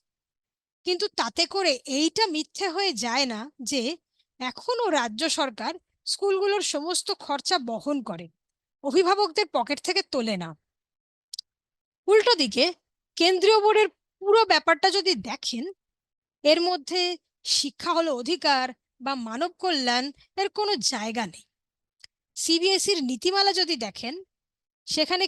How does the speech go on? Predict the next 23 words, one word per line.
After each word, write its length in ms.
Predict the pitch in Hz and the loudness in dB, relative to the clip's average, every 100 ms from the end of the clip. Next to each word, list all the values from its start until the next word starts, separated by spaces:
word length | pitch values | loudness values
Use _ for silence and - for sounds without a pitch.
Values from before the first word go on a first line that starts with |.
| - | -2
কেন্দ্রীয় 420 | 285 285 285 370 277 | -2 -2 0 0 0
বোর্ড 180 | 294 320 | -2 -2
একটি 220 | 339 - 370 - 254 | -4 -8 -10 -8 -8
অর্থকরী 520 | 269 - - 403 392 | -8 -8 -10 -4 -4
প্রতিষ্ঠান, 680 | 311 254 254 - - - 165 165 _ _ _ _ _ _ | -4 -10 -6 -4 -2 -4 -8 -14 _ _ _ _ _ _
তারা 200 | 294 320 339 - | 0 2 0 -4
অনুমোদনের 640 | 277 330 349 349 370 370 233 | -6 -4 -4 -4 -2 -2 -2
বিনিময়ে 500 | 247 320 262 247 359 _ _ | -2 -2 -2 -4 -6 _ _
পয়সা 400 | 262 254 269 - 262 | -4 -2 0 2 0
নেয়। 240 | 202 170 _ _ _ _ _ | -4 -10 _ _ _ _ _
হ্যাঁ, 240 | - 427 233 175 _ _ - | 2 2 2 -6 _ _ 0
ঠিকই 280 | 381 508 | 2 2
শুনেছেন, 460 | 466 294 214 - 190 190 _ _ | 0 -2 -4 -6 -8 -14 _ _
পয়সা 320 | 262 285 - 320 254 | 0 0 2 0 0
নেয়, 280 | 254 240 180 - _ _ - 196 | 0 -2 -6 -14 _ _ -14 -2
দেয় 260 | 247 262 | 2 2
না। 140 | 240 170 _ _ _ _ _ _ _ _ - | 0 -8 _ _ _ _ _ _ _ _ -8
সিবিএসইর 600 | - 349 370 392 - 392 - | 0 2 4 2 2 0 0
সাইট 240 | 233 269 349 | -2 -2 -2
অনুযায়ী 460 | 349 320 226 214 392 _ _ _ - | -2 -2 -2 -2 -4 _ _ _ -6
স্কুলকে 560 | - - 339 330 - 359 | -6 -2 0 0 -2 -8
খুলতে 540 | - - 381 427 - 285 302 | -8 -4 2 2 4 2 2
এবং 200 | 277 277 | -2 -2